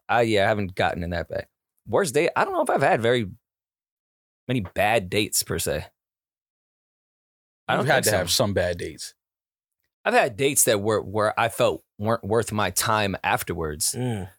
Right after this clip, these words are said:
Speaker 1: but not, like, some crazy event happened where it was like, "Yo, what the fuck?"
Speaker 2: Mm.
Speaker 1: That I can think of. 'Cause at
Speaker 2: It's
Speaker 1: one
Speaker 2: okay,
Speaker 1: point I was
Speaker 2: man.
Speaker 1: a little bit of a serial dater. I was dating a lot.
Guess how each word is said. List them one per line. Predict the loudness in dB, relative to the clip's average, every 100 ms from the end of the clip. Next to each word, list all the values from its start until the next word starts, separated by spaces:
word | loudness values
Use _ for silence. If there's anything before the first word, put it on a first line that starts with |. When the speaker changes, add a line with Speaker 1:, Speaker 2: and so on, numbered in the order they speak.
| -2
Speaker 1:
but | 0
not, | 0 0 2
like, | 2 2 -2 _
some | -4 -2 -2 -4 -8 _ _ _ _ _ _
crazy | -2 0 2 0 0
event | -2 0 -2 -2 _ _ _ _ _ _
happened | 0 0 0 -4 -2
where | 0
it | 0
was | -2
like, | -2 -2 -2
"Yo, | -2
what | -2 -4
the | -6
fuck?" | -4 -6 -6 -20 -20 _ -10
Speaker 2:
Mm. | 0
Speaker 1:
That | 2
I | 2
can | -2
think | -2 -2 -2
of. | -6 -8 -16 _ _ _ _ _ -14 -14 -14 _
'Cause | 0
at | 0
Speaker 2:
It's | 2
Speaker 1:
one | 2
Speaker 2:
okay, | 2
Speaker 1:
point | 2
I |
was | 2 0
Speaker 2:
man. |
Speaker 1:
a |
little | -2 0
bit | 0
of | 0
a |
serial | 0 0 0 -2
dater. | -4 -2
I | 0
was | 0
dating | -2 -4
a | -6
lot. | -8